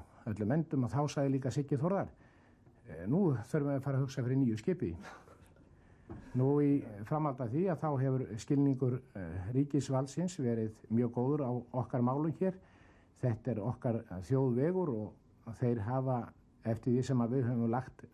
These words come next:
fram og fyrir þá, eins og við höfum þurft hverju sinni, þá höfum við fengið það mikið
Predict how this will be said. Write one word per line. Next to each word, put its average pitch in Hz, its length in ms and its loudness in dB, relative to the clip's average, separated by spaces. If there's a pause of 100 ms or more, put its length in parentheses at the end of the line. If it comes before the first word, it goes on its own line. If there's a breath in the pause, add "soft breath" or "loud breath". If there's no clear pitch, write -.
fram 156 300 -2 (160)
og 107 140 -6
fyrir 165 260 0
þá, 202 100 0 (520 soft breath)
eins 123 200 0
og 120 120 0
við 120 160 2
höfum 107 280 0 (160)
þurft 131 220 -2
hverju 117 240 2
sinni, 180 320 2 (540 loud breath)
þá 123 80 0
höfum 120 360 2
við 117 120 0
fengið 147 340 0
það 151 200 0 (460)
mikið 147 480 2